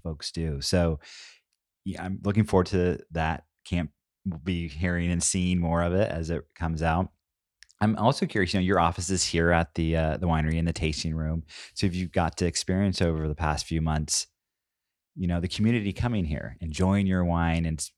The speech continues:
obviously circumstances with the pandemic, but how has that been to see that tangible,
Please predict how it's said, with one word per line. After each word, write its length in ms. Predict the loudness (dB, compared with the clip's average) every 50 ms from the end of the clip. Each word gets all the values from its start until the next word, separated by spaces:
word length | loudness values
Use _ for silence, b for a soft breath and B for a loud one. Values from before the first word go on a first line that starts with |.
| _ _ _
obviously 460 | -20 -20 -20 -20 -20 -16 -16 -14 -10
circumstances 760 | -6 -4 -4 -2 0 0 0 0 0 0 0 0 0 -2 -4 -6
with 140 | -6 -6
the 80 | -6 -8
pandemic, 640 | -8 -6 -6 -6 -4 -4 -4 -4 -4 -4 -6 -8 B B B B B B B _
but 100 | 2 4
how 180 | 6 6 4 4
has 120 | 4 2
that 180 | 0 0 0 0
been 320 | 0 0 0 0 -2 -4 -6 -8
to 280 | -6 -4 -2 -2 -2
see 260 | -4 -4 -4 -2 -2
that 340 | -2 -2 -2 -2 -4 -6 -8 _ _ _ _ _ _ _ _ _ _ _ _ _
tangible, 840 | 4 4 6 6 2 2 0 -2 -2 0 0 0 0 -2 -2 -6 -10